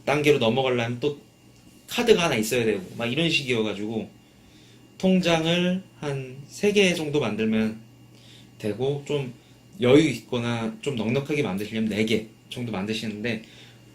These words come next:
만드시기 전에 저한테 물어보시는 분들이 거의 그런 분들이 굉장히 많거든요. "하루에 다 되냐?" 아니면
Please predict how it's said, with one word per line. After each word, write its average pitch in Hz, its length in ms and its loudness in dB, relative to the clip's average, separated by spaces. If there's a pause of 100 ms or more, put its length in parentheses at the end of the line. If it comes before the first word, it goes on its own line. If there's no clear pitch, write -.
(100)
만드시기 180 580 4
전에 127 280 0
저한테 123 760 0
물어보시는 139 500 0
분들이 113 380 -4
거의 110 300 -2
그런 147 200 2
분들이 135 240 -4
굉장히 110 280 -2
많거든요. 92 520 -8 (520)
"하루에 269 300 0
다 117 160 0
되냐?" 107 500 -4
아니면 123 520 -6